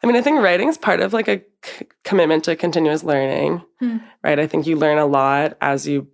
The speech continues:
Speaker 1: process it through writing and getting it down on paper, on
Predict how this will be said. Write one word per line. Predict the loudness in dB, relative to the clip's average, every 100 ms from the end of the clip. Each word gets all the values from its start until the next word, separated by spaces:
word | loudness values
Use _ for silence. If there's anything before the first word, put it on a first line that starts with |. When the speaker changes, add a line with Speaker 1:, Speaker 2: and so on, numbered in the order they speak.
| _ -16
Speaker 1:
process | -8 0 0 0 -4 -2 0 0 0 -2 -6 -8 -6 0
it | 0 0
through | -6 -6 -2 -2 0
writing | -2 0 -2 -2
and | -2 -2
getting | -4 -4
it | -4
down | -4 -2
on | -2 -2 -4 -10 _ _ _ -10
paper, | -8 -2 -2 -2
on | -2 -4 -6 -8